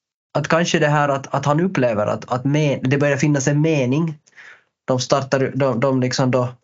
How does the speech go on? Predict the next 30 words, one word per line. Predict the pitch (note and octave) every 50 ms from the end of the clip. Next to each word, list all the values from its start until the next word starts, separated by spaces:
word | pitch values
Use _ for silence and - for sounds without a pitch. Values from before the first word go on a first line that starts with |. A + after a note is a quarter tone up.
| _ -
startar | - - D3 C3+ C3 - C#3+ D3
upp | D#3 D3+ D3+
den | B2+ A#2
här | A#2+ A#2
liksom | G#2+ G#2+ G#2+ - A#2+ A2+ A2
klubben | - C#3+ C#3 C#3 B2+ A#2 G#2+ G2 F#2 F2+
då, | F#2+ G2 G2
Fight | - - - A#2 G#2+ G2+ G2 -
Club | - A#2+ A2+ G#2+ G#2
som | - A#2+ A2 A2
filmen | C3 B2 A#2 A#2 A#2 A#2
heter. | C3 D#3+ D#3 B2+ G2 F#2 - G2 G#2 - - - - - - - - -
Och | - C3 - A#2+
det | B2+ A#2
där, | A2+ A#2+ A#2 A2 A2 A2+ A2+ A2 A2 A2 A2 A2 - _ _ - A2+
äh, | A2+ A2 G#2 A2+
och | B2 A#2+
börjar | A#2 A#2+ A#2 A#2 G#2+
slåss | A2+ - - D3+ D3+ D3 C3 - - - - - - -
och, | A#2 A2 G#2+ - -
och | A#2+
det, | A2+ B2 A#2+
det | A2+ - C3+ C3
drar | B2+ C3+ B2+ B2 A#2+
till | B2+ C#3+ C3+ B2
sig | - B2 A#2 A#2
mer | B2 B2 A#2+ A2+
och | A2 A2
mer | A#2 A#2 A#2 A#2+
människor | B2+ C3+ C3+ C3 B2 B2+ - - G2 E2+ -